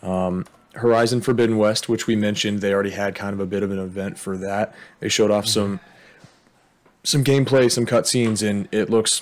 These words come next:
Speaker 1: it looks awesome. I mean, it was P S five footage, and they were comparing it to the P S four footage side by side, and I thought Horizon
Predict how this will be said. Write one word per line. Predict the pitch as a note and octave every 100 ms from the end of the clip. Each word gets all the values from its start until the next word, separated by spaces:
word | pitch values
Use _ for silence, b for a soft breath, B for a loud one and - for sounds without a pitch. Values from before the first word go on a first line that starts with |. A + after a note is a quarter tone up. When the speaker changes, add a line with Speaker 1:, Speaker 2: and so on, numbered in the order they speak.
| -
Speaker 1:
it | G2
looks | G#2+ -
awesome. | G#2 G#2 F2+
I | F#2+
mean, | F#2+ F#2 F#2
it | F#2
was | -
P | -
S | G2 -
five | F#2+ F#2+
footage, | - G2 F#2+ F#2 F#2+
and | F#2+ F#2+ B B B
they | G#2+
were | G#2
comparing | A#2+ G#2 G#2 G2+
it | G2+
to | -
the | F#2+
P | G2+
S | F#2+
four | - F#2+ F#2+
footage | - F#2 F2+
side | - F#2
by | F#2 G2
side, | - F#2+ F#2
and | F#2 F2+ B B B B -
I | A#2+
thought | C3+ C#3 A2
Horizon | A2+ A2 G#2+ G2+ F#2+ F#2